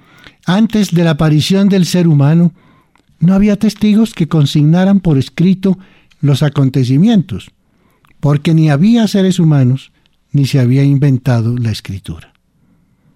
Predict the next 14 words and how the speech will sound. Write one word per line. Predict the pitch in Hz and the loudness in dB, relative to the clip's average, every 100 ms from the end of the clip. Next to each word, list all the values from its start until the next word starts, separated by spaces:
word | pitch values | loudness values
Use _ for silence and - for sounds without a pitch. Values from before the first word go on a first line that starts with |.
| _ _ _ _ _ | _ _ _ _ _
El | 131 117 | -4 -2
lenguaje | 113 101 127 170 185 - 127 | 0 -2 -2 0 0 0 -2
y | 110 | -2
la | 117 | -4
escritura | - 147 147 196 190 185 - _ _ _ | -2 -2 -2 0 0 -2 -6 _ _ _
fueron | - 139 139 151 | -6 -2 2 2
obra | 147 147 143 | 2 2 2
de | 117 | 0
los | 117 | -2
seres | 131 135 | -2 0
humanos | 123 120 123 123 - - | 0 2 2 0 -4 -4
mucho | 127 151 180 - 107 | 0 2 0 -2 -2
más | 104 - | -4 -8
tarde. | - 80 - | -12 -14 -16